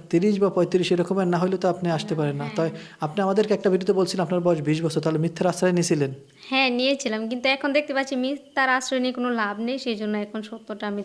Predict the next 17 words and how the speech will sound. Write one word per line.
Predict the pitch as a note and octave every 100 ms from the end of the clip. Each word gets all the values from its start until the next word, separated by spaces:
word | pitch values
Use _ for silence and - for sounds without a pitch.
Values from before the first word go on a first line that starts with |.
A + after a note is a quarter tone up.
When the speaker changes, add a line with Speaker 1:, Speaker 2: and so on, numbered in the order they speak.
| G3+
Speaker 2:
তুলে | G#3 G#3
ধরলাম, | G#3+ G#3+ B3 D4 - - _ _ _ -
যে | G#3+
কারণে | G#3 G#3 G3+
আপনাদেরকে | G3+ G#3 G#3 G#3 G#3+
আবার | G#3+
দ্বিতীয়বার | G#3+ G#3+ A3+ G#3+
ডাকা | G#3 G#3 A3+
হলো। | A3+ A#3 D#4 - _ _ _ _ _ _ _ _ _ - - -
Speaker 1:
আচ্ছা, | D#3+ D3+ D#3+
ওই | D#3
ভিডিওটা | E3+ F3 F3
আপনারা | E3+ D#3+
দেখেছেন? | D#3 F3+ D#3+ C3 - - _ _ _ _
Speaker 2:
হ্যাঁ, | C4 A#3+ A#3 A3 A3
আমি | A3
দেখেছি। | A3 G#3+ A3+ A3 -